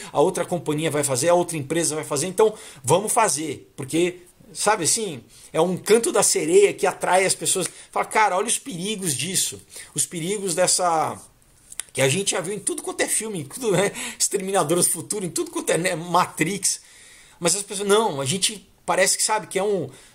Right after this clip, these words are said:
é uma, tá atraindo ali, por mais que você vai arrebentar o teu navio no rochedo, né? É o canto da sereia que os cara,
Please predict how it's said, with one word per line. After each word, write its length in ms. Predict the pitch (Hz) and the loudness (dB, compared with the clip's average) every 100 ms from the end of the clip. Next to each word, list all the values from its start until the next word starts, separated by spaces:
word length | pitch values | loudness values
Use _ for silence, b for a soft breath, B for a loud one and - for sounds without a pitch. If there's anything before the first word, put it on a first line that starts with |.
| - - | -12 -2
é 160 | 170 | 2
uma, 160 | 175 190 | 4 2
tá 320 | 185 - 196 | 0 -2 0
atraindo 580 | 190 226 208 190 196 165 | 0 2 0 0 2 4
ali, 280 | 143 165 147 | 4 4 2
por 160 | 151 | 0
mais 160 | 156 190 | 0 2
que 60 | - | 2
você 60 | |
vai 140 | 196 202 | 2 2
arrebentar 560 | 175 170 185 185 165 | 2 0 0 0 2
o 60 | 190 | 2
teu 160 | 202 | 4
navio 240 | 185 156 185 | 2 2 0
no 80 | 175 | 0
rochedo, 800 | 160 147 - 165 196 202 208 156 | 0 2 2 4 4 4 -2 -2
né? 180 | 175 | 2
É 60 | 185 | 4
o 80 | 151 | 4
canto 300 | - 196 202 | 0 -2 2
da 120 | 180 | 2
sereia 400 | - 170 156 185 | 2 0 2 0
que 260 | 185 196 185 | 0 -6 -4
os 140 | - | -2
cara, 240 | 185 180 | -2 -2